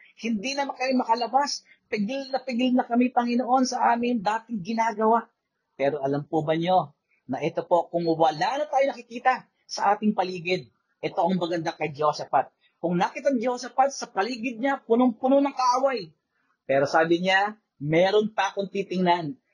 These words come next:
na maaaring walang kaaway doon at siya ang pagmumulan ng aking pag-asa." Sino yon? Ang Diyos. Look at this verse. Verse three, "Alarm, but Jehoshaphat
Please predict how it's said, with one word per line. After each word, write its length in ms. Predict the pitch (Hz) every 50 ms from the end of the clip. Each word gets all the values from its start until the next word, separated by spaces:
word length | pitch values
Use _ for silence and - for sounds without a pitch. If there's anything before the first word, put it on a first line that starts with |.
| _ - 143
na 60 | 156
maaaring 720 | 165 165 165 170 175 - 170 180 180 175 185 180 175 170 143
walang 480 | 139 147 151 160 156 170 175 185 190 - -
kaaway 400 | 156 151 165 180 185 180 196 185
doon 400 | 170 180 180 175 180 170 160 147 _ _ _ _ _ -
at 160 | 156 - -
siya 320 | - - - 202 196 202 - -
ang 160 | - 175 170 -
pagmumulan 800 | - 147 143 143 143 156 165 165 156 156 156 165 165 160 139 123 - _ _ _ -
ng 160 | 135 160 165 - - 135
aking 220 | - 135 135 135 -
pag-asa." 560 | - 127 - - 123 113 - - 101 - - _
Sino 320 | - - - 320 311 320 320
yon? 320 | 320 320 277 220 - - _ _ _ _ _ _ _ _ _ _ -
Ang 240 | 151 156 160 156 147
Diyos. 480 | 135 135 139 135 107 - - - - _ -
Look 160 | 165 208 247 269
at 160 | 311 277 254
this 160 | 277 - 190
verse. 400 | 196 254 240 165 135 - - - _ _ _ _ _ _ _ -
Verse 720 | 139 143 139 196 254 320 359 320 - - - - - _ _ _
three, 400 | - 214 240 269 240 156 127 - _ _ _
"Alarm, 580 | - 170 196 196 202 220 247 269 247 202 151 - _
but 400 | - 139 135 127 160 190 180 185
Jehoshaphat 720 | 143 131 147 139 180 254 247 320 294 - 294 294 320 -